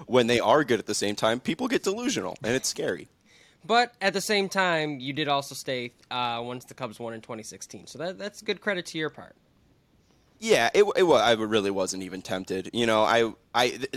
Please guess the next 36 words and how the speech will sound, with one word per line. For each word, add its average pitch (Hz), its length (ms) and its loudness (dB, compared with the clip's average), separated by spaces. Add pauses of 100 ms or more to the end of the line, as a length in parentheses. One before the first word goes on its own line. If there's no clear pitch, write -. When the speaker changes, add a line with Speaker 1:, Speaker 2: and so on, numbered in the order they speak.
(180)
Speaker 1:
there 143 140 4
was 160 120 2
a 151 60 4
part 156 300 4
of 156 80 6
me 147 160 4
that 123 180 6
was 107 320 2
rooting 107 320 -2
for 123 140 -2
them 120 180 0
in 120 80 0
twenty 120 240 -2
sixteen 117 480 -2
just 101 180 -4
because, 95 540 -4
you - 80 -10
know, 87 100 -6
the 92 60 -10
Sox - 340 -2
weren't 95 200 -6
in 101 120 -6
it. 98 160 -4
I 98 120 -6
didn't 98 220 -10
really 95 200 -6
have 95 200 -4
a 98 40 -4
team 95 280 -8
that 92 120 -6
was, 95 320 -8
that 101 80 0
I 95 40 0
was 95 140 -4
rooting 98 220 -6
for. 95 240 -4